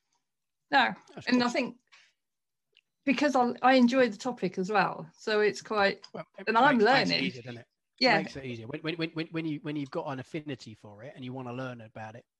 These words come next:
Speaker 2: you don't
Speaker 1: Mm.
Speaker 2: mind talking to people that you might not normally talk to
Speaker 1: No,
Speaker 2: because
Speaker 1: and
Speaker 2: they're
Speaker 1: I
Speaker 2: gonna give you an insight.
Speaker 1: Exactly. And I love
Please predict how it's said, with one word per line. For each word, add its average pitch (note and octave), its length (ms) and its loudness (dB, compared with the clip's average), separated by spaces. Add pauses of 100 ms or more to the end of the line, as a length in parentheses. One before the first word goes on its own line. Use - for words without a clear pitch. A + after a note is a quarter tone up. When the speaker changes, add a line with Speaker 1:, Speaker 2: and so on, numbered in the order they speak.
(640)
Speaker 2:
you - 80 -10
don't C3+ 160 -2
Speaker 1:
Mm. - 20 -6
Speaker 2:
mind C#3+ 200 -4
talking A#2 260 -12
to - 80 -18
people A#2 280 -12
that A2+ 120 -18
you B2+ 80 -14
might A#2+ 180 -12
not B2+ 180 -14
normally B2+ 440 -10
talk C#3 260 -14
to G#2+ 240 -18 (400)
Speaker 1:
No, G#3+ 220 2
Speaker 2:
because - 160 -6
Speaker 1:
and B3 60 4
Speaker 2:
they're B3+ 80 4
Speaker 1:
I - 40 -4
Speaker 2:
gonna C#3 160 -4
give D3 160 -4
you C#3+ 100 -2
an C#3+ 60 -2
insight. A#2+ 440 -8 (360)
Speaker 1:
Exactly. A#3 480 0
And A3+ 80 0
I B3+ 120 6
love A3+ 200 -2